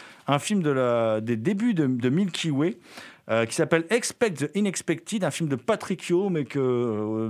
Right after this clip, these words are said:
Johnnie To dit avoir réalisé aujourd'hui. On ne sait pas ce qui est vrai, ce qui ne l'est pas. Et qui raconte, euh, donc avec le fameux Simon Yam, l'excellent Simon Yam,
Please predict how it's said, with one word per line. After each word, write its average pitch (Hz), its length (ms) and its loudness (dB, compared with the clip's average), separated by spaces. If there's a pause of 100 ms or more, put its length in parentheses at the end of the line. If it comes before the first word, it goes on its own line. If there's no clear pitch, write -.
(100)
Johnnie 139 240 0
To 151 180 0
dit 127 220 0
avoir 156 260 2
réalisé 139 460 -2
aujourd'hui. 127 420 0
On 143 60 -4
ne 127 40 -4
sait - 140 -6
pas 123 180 0
ce 120 80 -10
qui 113 200 -4
est 107 40 -2
vrai, 117 220 -2
ce - 80 -12
qui 117 100 -6
ne 110 80 0
l'est 107 120 -2
pas. 180 240 0 (580)
Et 247 220 2
qui - 140 -2
raconte, 160 480 0
euh, 131 320 2
donc 135 180 -4
avec 127 240 0
le 120 60 0
fameux 180 320 2
Simon 170 440 -2
Yam, 170 280 0
l'excellent 147 420 -4
Simon 135 340 -2
Yam, 170 280 0